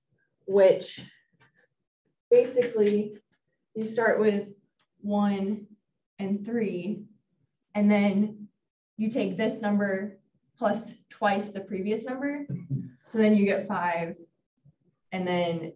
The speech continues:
it's eleven and twenty-one. Dot, dot, dot.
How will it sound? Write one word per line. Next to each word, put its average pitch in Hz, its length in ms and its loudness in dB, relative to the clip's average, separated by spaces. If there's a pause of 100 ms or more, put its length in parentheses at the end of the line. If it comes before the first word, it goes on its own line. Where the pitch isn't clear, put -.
(120)
it's - 340 -8
eleven 170 880 -2 (640)
and 170 160 -8
twenty-one. 170 800 -10 (1400)
Dot, - 220 -4
dot, - 260 -4
dot. - 220 -8